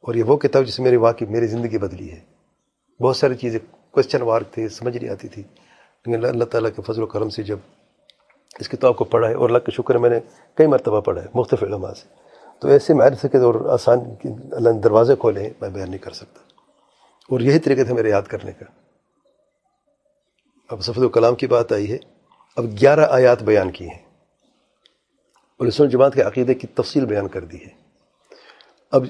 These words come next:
ایک ایک جملے کی دلیل موجود ہے، کہاں پر ہے آج ہم پڑھ چکے ہیں۔ آپ نے صرف جا کے یہ کرنا ہے کہ آپ نے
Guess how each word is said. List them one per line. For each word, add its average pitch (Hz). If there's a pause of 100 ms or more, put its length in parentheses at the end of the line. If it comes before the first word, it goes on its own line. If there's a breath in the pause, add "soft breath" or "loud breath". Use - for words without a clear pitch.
(160)
ایک 185
ایک -
جملے 135
کی 139
دلیل 117
موجود 104
ہے، - (1300)
کہاں 147
پر 143
ہے 143 (240)
آج 127
ہم 123
پڑھ 110
چکے -
ہیں۔ 80 (420)
آپ 123
نے 131
صرف 131
جا 120
کے 120
یہ 117
کرنا 101
ہے 127 (520 soft breath)
کہ -
آپ 113
نے 120